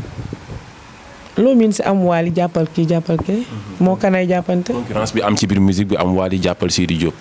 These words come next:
Speaker 2: coow loolu tamit ci biir musique bi, noo ko gisee?
Speaker 1: Man coow loolu duma ci wax. Dafa nekkul lu ñu war a wax rek ñun. Hmm? Ñun dunduñ,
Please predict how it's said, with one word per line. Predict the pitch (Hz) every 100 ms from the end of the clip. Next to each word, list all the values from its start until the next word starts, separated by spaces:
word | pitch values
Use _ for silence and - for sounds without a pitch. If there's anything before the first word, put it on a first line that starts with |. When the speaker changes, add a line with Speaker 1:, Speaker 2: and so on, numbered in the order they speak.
| -
Speaker 2:
coow | 113
loolu | 101 90 82
tamit | 82 85
ci | 92
biir | 87
musique | 85 82 -
bi, | 95
noo |
ko | 95
gisee? | 80 85 - - - - - - - - - - - - 247
Speaker 1:
Man | 269
coow | 269 269
loolu | 240 233
duma | 226 233
ci | 226
wax. | 240 226 - - - - 104 - - - - - - - - - - - - - - - - -
Dafa | 196 226
nekkul | 247 262 233
lu | 190
ñu | 185
war | 185
a | 185
wax | 185
rek | 202 220
ñun. | 208 226 - - - 98 95 - - -
Hmm? | 208 233 254 - - - - -
Ñun | 208 240 262 - - - - - - - - - - -
dunduñ, | 208 277 247